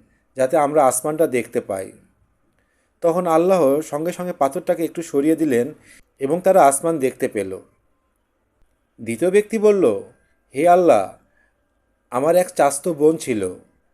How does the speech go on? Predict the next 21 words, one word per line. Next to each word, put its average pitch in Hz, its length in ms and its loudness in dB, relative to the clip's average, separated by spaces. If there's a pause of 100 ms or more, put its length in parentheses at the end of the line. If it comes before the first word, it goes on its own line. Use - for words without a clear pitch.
(300)
পুরুষরা 165 380 -2
যেমন 170 300 0
মহিলাদেরকে 170 680 0
ভালোবাসে, 139 640 0 (360)
আমি 147 240 -6
তাকে 170 220 -4
তার 151 300 -2
চাইতে 156 240 -2
অধিক 139 300 -2
ভালোবাসতাম। 104 800 -4 (320)
একদিন 117 300 -4
আমি 180 120 -4
তার 165 180 2
কাছে 180 300 -4
চেয়ে 156 220 0
বসলাম, 156 420 -2
অর্থাৎ 175 360 -2 (300)
খারাপ 143 320 0
কাজ 185 180 -2
করতে 185 280 -4
চাইলাম, 110 500 0